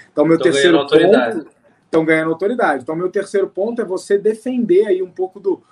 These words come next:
Speaker 1: do market share, do seu posicionamento no mercado, né? E um quarto ponto, é, eu acho que é, você falou muito de, de pilotar, de testar.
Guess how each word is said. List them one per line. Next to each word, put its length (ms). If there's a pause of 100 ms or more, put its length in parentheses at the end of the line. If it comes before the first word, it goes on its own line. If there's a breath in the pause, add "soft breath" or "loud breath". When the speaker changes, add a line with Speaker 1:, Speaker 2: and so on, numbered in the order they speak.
(180)
Speaker 1:
do 100
market 400
share, 600
do 100
seu 180
posicionamento 920 (400)
no 160
mercado, 640 (420)
né? 280 (420 soft breath)
E 420
um 160
quarto 460
ponto, 800
é, 400
eu 220
acho 360
que 220
é, 160
você 240
falou 300
muito 280
de, 360
de 100
pilotar, 720
de 120
testar. 640